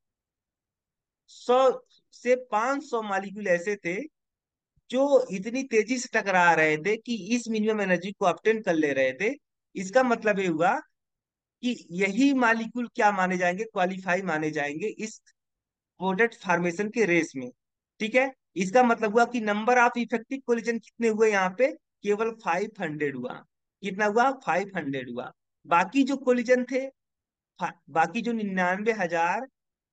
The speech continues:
पाँच सौ जो कोलिजन थे, वो ineffective थे। क्या थे? Ineffective। Ineffective, Ineffective का मतलब कोई उसका mean, ineffective का मतलब हुआ कि वो उतना effective नहीं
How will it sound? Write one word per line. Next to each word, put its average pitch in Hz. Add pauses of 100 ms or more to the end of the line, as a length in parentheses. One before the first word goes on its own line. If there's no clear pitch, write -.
(260)
पाँच 240
सौ 247
जो 220
कोलिजन 175
थे, 233 (640)
वो 247
ineffective 247 (120)
थे। 135
क्या 202
थे? 254 (240)
Ineffective। 196 (760)
Ineffective, 175
Ineffective 226
का 208
मतलब 196 (100)
कोई 196
उसका 190
mean, 156 (300)
ineffective 240
का 240
मतलब 226
हुआ 233
कि 233
वो 233
उतना 240
effective 233
नहीं 208